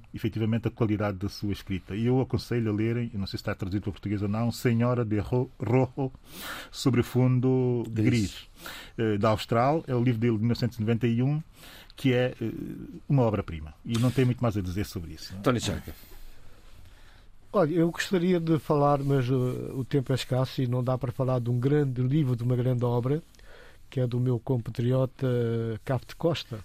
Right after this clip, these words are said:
Speaker 1: Mandar um abraço ao Cafo de Costa e desculpar-me por não ter podido estar na, no lançamento do livro. Há de ser para o próximo.
Speaker 3: E foi, e foi, e foi uma, foi um ato bastante digno, com muita participação, guineenses e não só, com uma apresentação fabulosa do professor, eh, Vera Cruz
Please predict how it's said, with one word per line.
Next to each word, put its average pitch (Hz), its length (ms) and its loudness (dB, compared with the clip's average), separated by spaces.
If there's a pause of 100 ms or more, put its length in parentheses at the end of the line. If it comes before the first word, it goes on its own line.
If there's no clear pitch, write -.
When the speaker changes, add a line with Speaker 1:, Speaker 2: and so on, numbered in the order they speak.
Speaker 1:
Mandar 120 240 4
um 135 60 4
abraço 123 340 2
ao 113 60 -4
Cafo - 180 -2
de - 60 -20
Costa 139 300 0
e 123 220 -2
desculpar-me 127 460 0
por 127 100 -2
não 120 140 4
ter 123 160 0
podido 113 280 -4
estar 120 340 -2
na, 113 240 0
no 113 120 2
lançamento 117 340 0
do 117 120 0
livro. 120 240 -2
Há 147 80 0
de - 60 -2
ser - 80 0
para - 100 -2
o 104 60 0
próximo. - 400 -2 (180)
Speaker 3:
E 135 60 -2
foi, 160 340 2
e 131 60 2
foi, 170 240 2
e 180 120 0
foi 156 220 2
uma, 139 320 2
foi 156 160 0
um 147 140 2
ato 143 200 0
bastante 131 760 2
digno, 123 440 0 (600)
com 135 120 2
muita 180 320 4
participação, 135 800 -2 (320)
guineenses 135 560 2
e 120 80 2
não 113 160 -2
só, 143 340 -2 (400)
com 160 80 2
uma 160 120 4
apresentação 143 600 0
fabulosa 147 720 2
do 123 160 0
professor, 127 580 0
eh, 117 340 0
Vera 113 260 -2
Cruz 156 400 -2